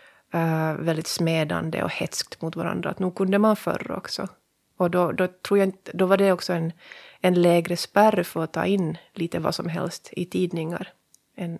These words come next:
än det är nu. Så på det sättet har, har kanske vissa saker blivit bättre faktiskt. Men å andra sidan har ju då människor som inte får in sina,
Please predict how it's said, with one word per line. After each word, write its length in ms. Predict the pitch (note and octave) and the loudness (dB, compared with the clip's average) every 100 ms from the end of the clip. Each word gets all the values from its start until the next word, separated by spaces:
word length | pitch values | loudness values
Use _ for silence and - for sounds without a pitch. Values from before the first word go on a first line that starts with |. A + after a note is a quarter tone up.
| _ | _
än 160 | E3+ | -6
det 80 | D#3+ | -4
är 100 | D#3+ | -2
nu. 320 | D#3+ F3+ - - _ _ _ _ _ _ _ _ _ _ _ _ | -2 -2 -4 -10 _ _ _ _ _ _ _ _ _ _ _ _
Så 240 | - G3 F3 | -8 -4 0
på 120 | G3 | 2
det 140 | F#3 | 2
sättet 320 | G3+ C4 A#3+ G3+ | 2 2 2 0
har, 260 | E3 - F#3+ | 0 -2 -4
har 220 | E3+ - - | -4 -6 -8
kanske 320 | F3 - E3+ | -6 -4 -6
vissa 320 | - E3+ F3+ | -4 -4 -2
saker 260 | F3 E3 D#3+ | -4 -4 -4
blivit 220 | E3 E3 | -2 0
bättre 360 | G3+ - - | 0 -2 -10
faktiskt. 540 | - F#3+ - G3 - - - - - | -8 -10 -8 -10 -10 -16 -16 -16 -10
Men 240 | - G3+ G3 | 4 4 6
å 60 | |
andra 200 | F#3+ G3 | 6 4
sidan 200 | F#3+ F#3+ | 2 2
har 60 | F#3+ | 2
ju 60 | F3+ | 2
då 240 | F#3 E3 | 2 0
människor 420 | F3+ F#3 F#3 F3 E3+ | -2 -2 0 -2 -2
som 300 | E3+ E3 E3+ _ - - - | -2 -4 -8 _ -20 -20 2
inte 240 | G3 F#3 | 4 4
får 220 | F#3+ F3+ | 0 0
in 260 | F#3 E3+ E3+ _ - | 2 -2 -4 _ -10
sina, 540 | - F3+ E3 D#3+ | -4 -2 -2 -4